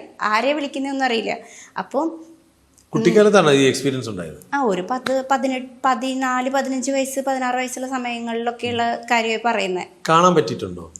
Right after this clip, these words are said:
Speaker 1: കാണല്ല ചെയ്യുക, നമുക്ക് നമ്മുടെ ബോഡിയിൽ അത് എക്സ്പീരിയൻസ് ചെയ്യാൻ പറ്റും, ചാർജ് ആവും.
Speaker 2: ഉം. അത് എങ്ങനെ? അതാണ്.
Speaker 1: അപ്പൊ ഒരു, എന്താ പറയാ,
Speaker 2: എന്തൊക്കെ ചെയ്യും ആ സമയത്ത്?
Speaker 1: ഒന്നും ചെയ്യില്ല,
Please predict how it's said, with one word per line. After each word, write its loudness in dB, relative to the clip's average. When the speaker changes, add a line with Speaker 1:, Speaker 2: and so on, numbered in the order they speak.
Speaker 1:
കാണല്ല 0
ചെയ്യുക, -4
നമുക്ക് -6
നമ്മുടെ -2
ബോഡിയിൽ -2
അത് -2
എക്സ്പീരിയൻസ് -4
ചെയ്യാൻ -4
പറ്റും, -8
ചാർജ് -4
ആവും. -4
Speaker 2:
ഉം. -14
അത് 0
എങ്ങനെ? 2
അതാണ്. 4
Speaker 1:
അപ്പൊ 4
ഒരു, 0
എന്താ -2
പറയാ, -2
Speaker 2:
എന്തൊക്കെ 8
ചെയ്യും 6
ആ 2
സമയത്ത്? -6
Speaker 1:
ഒന്നും 0
ചെയ്യില്ല, -4